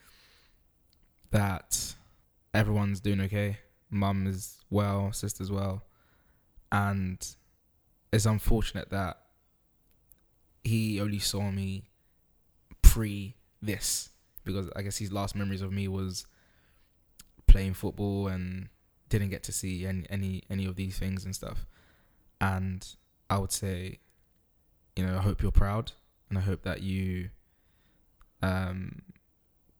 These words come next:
can see, like, everything that I've done and con-, will continue to do.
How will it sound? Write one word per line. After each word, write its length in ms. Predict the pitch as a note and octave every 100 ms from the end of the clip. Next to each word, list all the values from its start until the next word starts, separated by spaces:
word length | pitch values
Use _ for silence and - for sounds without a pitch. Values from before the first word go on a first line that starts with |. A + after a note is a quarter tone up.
| -
can 320 | - F#2 F2+
see, 480 | - - G2+ F#2+ F2+
like, 220 | F2 E2 - _ _ _ -
everything 340 | F2+ G2 F2+
that 180 | F2 -
I've 240 | E2+ F2+ -
done 380 | G2 G2 G2 F#2+
and 320 | F#2 F#2+ A2 _ -
con-, 220 | - G2 - -
will 220 | A#2 A2
continue 400 | G#2+ F#2+ A2+ G#2+
to 120 | -
do. 220 | G2+ G#2